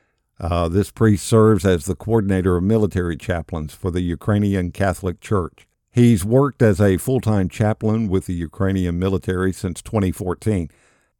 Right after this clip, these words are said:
a year he marks as the true start of Russia's war against his country. Having just returned from the front, where he said his most vivid memory was ten kilometers of uninterrupted mud,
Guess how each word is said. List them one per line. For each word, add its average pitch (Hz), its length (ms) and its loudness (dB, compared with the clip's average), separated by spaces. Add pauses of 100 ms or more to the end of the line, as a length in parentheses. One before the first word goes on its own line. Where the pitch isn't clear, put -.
(100)
a 90 80 -2
year 104 300 4
he 107 160 2
marks 98 360 0
as 87 220 -2
the 90 100 -6
true 127 320 -4
start 95 440 -2
of 78 140 -6
Russia's 92 460 0
war 92 360 0
against 85 340 -4
his 80 160 -6
country. 92 440 -4 (280)
Having 113 340 2
just 123 320 0
returned 127 480 0
from 104 160 2
the 90 100 0
front, 127 400 0
where 101 240 0
he 104 180 -2
said 107 280 0
his 92 180 0
most 107 220 0
vivid 113 420 2
memory 107 420 2
was 92 300 0
ten 120 300 -2
kilometers 98 640 0
of 80 220 -6
uninterrupted 98 800 0
mud, 90 460 0